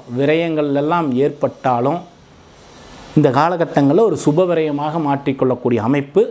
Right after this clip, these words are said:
தனுசு ராசி நண்பர்களுக்கு இருக்கு. தொடர்ந்து இறை வழிபாட்டோடு கவனமாக செல்ல வேண்டிய மாதம் இந்த மாதம். ஆகையினால தனுசு ராசி நண்பர்கள் ஜூலை மாதம் அவர் அவர்களுடைய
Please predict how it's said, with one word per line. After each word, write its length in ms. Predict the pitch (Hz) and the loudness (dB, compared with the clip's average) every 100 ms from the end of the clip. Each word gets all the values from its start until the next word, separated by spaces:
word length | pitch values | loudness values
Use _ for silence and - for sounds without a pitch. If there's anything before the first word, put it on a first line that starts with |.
| 127 | -4
தனுசு 300 | 120 165 - | -8 -6 -4
ராசி 260 | 147 131 135 123 | -4 -4 -4 -2
நண்பர்களுக்கு 760 | 123 123 117 113 110 - 170 143 101 117 - - - 120 | 0 0 -2 -4 -6 0 2 2 -2 -10 -20 -20 -6 -2
இருக்கு. 320 | 120 120 139 135 135 - - - - - - - - - 123 | -2 0 0 0 -4 -20 -20 -20 -20 -20 -20 -20 -20 0 2
தொடர்ந்து 380 | 143 180 190 170 123 113 113 | 4 4 4 2 0 -2 2
இறை 160 | 120 151 156 | 4 4 2
வழிபாட்டோடு 680 | 143 131 127 123 123 117 170 220 - 117 98 110 | 0 -2 -4 -6 -6 -2 0 -2 -6 -12 -4 0
கவனமாக 560 | 113 143 151 143 156 160 | 2 2 0 0 0 -2
செல்ல 180 | 135 127 127 | -2 0 0
வேண்டிய 280 | 120 117 107 107 | -2 -4 -6 -4
மாதம் 280 | 110 131 170 - - - | -2 -4 -4 -12 -14 -6
இந்த 120 | 104 95 110 | -4 0 2
மாதம். 280 | 120 107 - - - - - - | 2 -2 -12 -20 -20 -20 -20 -14
ஆகையினால 500 | 95 98 107 117 175 - - - - - 110 | -10 -4 0 2 2 -2 -16 -20 -20 -10 0
தனுசு 300 | 131 156 175 160 | 2 2 2 2
ராசி 240 | 139 143 123 | 0 -2 -2
நண்பர்கள் 360 | 123 117 170 143 | -2 0 0 0
ஜூலை 240 | 127 147 156 127 | 0 2 0 -4
மாதம் 280 | 123 160 143 95 90 - - - - - 135 | -2 -2 -2 -6 -14 -20 -20 -20 -20 -2 0
அவர் 160 | 143 143 | 2 2
அவர்களுடைய 520 | 151 143 135 123 | 0 0 0 2